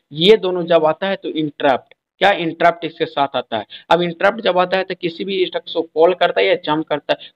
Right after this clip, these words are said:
Call करता है तो बेचारों को क्या करता है कि जो अगला instruction execute होने वाला रहता है, इसका instruction को stack pointer में क्या करना पड़ता है, भेजना पड़ता है, और पीसी को एक new address क्या करना पड़ता है, upload करना पड़ता है,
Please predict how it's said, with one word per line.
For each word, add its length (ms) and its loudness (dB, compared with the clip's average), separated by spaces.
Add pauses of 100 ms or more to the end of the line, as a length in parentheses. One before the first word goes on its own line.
Call 200 8
करता 280 2
है 60 2
तो 100 -4
बेचारों 360 2
को 100 -8
क्या 160 2
करता 320 -2
है 80 4
कि 100 -10
जो 140 0
अगला 240 4
instruction 500 -2
execute 560 -6
होने 140 -4
वाला 200 0
रहता 300 -2
है, 160 2 (220)
इसका 240 0
instruction 540 0
को 160 0
stack 440 2
pointer 320 0
में 160 -4
क्या 100 0
करना 260 -6
पड़ता 320 -4
है, 60 0
भेजना 320 -2
पड़ता 320 0
है, 100 4 (240)
और 220 4
पीसी 280 -4
को 140 2
एक 160 6
new 320 2
address 340 2
क्या 140 0
करना 240 -4
पड़ता 280 -4
है, 60 2
upload 320 2
करना 260 2
पड़ता 300 0
है, 60 4